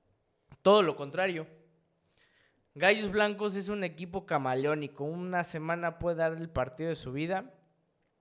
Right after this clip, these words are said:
y la siguiente puede dar un partido totalmente diferente. Creo que pasó así. Pumas fue dominador, Pumas tuvo la pelota, Pumas tuvo la iniciativa.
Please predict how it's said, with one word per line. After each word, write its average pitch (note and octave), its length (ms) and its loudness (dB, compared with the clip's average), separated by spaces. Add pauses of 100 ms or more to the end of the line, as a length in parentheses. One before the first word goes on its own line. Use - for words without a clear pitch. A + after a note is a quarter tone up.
y C3+ 100 -8
la C3 160 0
siguiente C3+ 420 -8
puede C#3 200 -2
dar C3+ 140 -2
un C#3 100 -12
partido C#3 480 -8
totalmente C3 640 -10
diferente. A#2 720 -14
Creo C3+ 340 -6
que C#3+ 120 -8
pasó A#2 280 -12
así. G#3 380 -8 (560)
Pumas F#3 340 0
fue E3+ 220 2
dominador, C#3+ 840 2
Pumas E3 460 -6
tuvo C#3+ 240 -6
la A#2+ 160 -10
pelota, C#3 580 -6
Pumas D#3+ 360 -4
tuvo C#3 240 -6
la B2+ 80 -6
iniciativa. C#3+ 840 -4